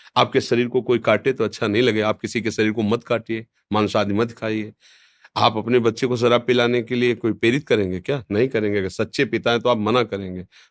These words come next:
फिर दूसरों को क्यों मित्र बनाकर शराब पिलाने की चेष्टा करें या पीने की?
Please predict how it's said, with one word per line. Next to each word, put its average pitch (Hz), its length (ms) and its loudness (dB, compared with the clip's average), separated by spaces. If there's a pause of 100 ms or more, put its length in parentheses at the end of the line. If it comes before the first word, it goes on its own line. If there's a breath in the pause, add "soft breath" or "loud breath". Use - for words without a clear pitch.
फिर 123 200 0 (220)
दूसरों 117 320 2
को 117 140 -6
क्यों 135 160 0
मित्र 123 300 -2
बनाकर 120 400 0
शराब 117 340 -2
पिलाने 117 300 0
की 117 120 -6
चेष्टा 110 360 -2
करें 120 220 2
या 117 80 4
पीने 117 320 -2
की? 117 160 -10